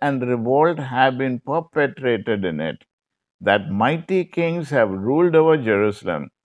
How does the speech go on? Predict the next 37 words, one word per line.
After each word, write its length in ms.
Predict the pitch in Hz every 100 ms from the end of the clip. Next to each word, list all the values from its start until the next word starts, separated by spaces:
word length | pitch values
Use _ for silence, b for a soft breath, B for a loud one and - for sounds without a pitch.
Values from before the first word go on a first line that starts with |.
| _ _ 85
governing 420 | 107 156 175 170
all 220 | 156 156
the 120 | 160
provinces 720 | 156 135 135 139 135 135 135
beyond 440 | 110 113 113 127 135
the 80 | 131
river, 460 | 104 92 78 71 b b -
and 220 | 98 107
that 240 | 107 98
tribute, 520 | - 135 139 143 127 -
custom, 500 | 110 113 - 123 120
and 240 | 117 107
toll 400 | 113 107 107 107
were 380 | 90 95 98 107 -
paid 400 | 85 87 98 101 -
to 320 | 90 85 98 -
them." 300 | 87 67 - _ _ _ _ _ _ _ _ -
What 200 | 175 214
did 120 | 156
this 180 | 131 107
king 340 | 131 117 110
do? 280 | 95 67 73 _ _ _ _ _ _
He 200 | - 151
just 380 | 110 117 120 _ _ -
said, 200 | 101 113
"I 120 | 131
want 160 | 131
to 80 | 139
verify." 480 | 107 110 98 85 52 -
What 260 | 73 110
did 180 | 175 185
he 100 | 190
verify? 500 | 160 143 151 143 147
Did 200 | 131 127
he 60 | 143
verify 440 | 123 120 135 135
the 120 | 131